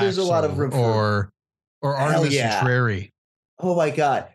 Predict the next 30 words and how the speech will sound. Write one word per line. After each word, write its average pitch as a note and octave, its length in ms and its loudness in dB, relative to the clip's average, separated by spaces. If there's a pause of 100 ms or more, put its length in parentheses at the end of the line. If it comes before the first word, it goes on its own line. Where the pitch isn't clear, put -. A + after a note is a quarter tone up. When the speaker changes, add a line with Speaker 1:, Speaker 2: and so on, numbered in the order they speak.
(140)
Speaker 1:
Just F3 160 -6
having G3+ 400 0
Jarlaxle D3+ 760 0
as, C3 140 -4
like, B2+ 340 -2
an, C#3+ 140 -2
a, C3 380 -2
like, B2+ 340 -2
a C#3+ 80 -2
sideline C#3 680 0
antagonist A#2 840 -2
throughout A#2+ 240 -2
the C3 60 -4
course B2 300 -2
of B2 60 -2
the A#2+ 60 -2
next A2 280 0
Speaker 2:
Oh, A3 180 0
Speaker 1:
movie C3+ 100 -2
would D3+ 60 0
Speaker 2:
yeah. B2 160 0
Speaker 1:
be G#2 60 -4
Speaker 2:
Just D#3+ 220 -2
a D#3 60 0
dude - 80 -4
Speaker 1:
fun. C3+ 260 0
Speaker 2:
with C#3+ 120 -2
a C#3+ 40 -2
Speaker 1:
That D#3+ 120 0
would D3+ 40 0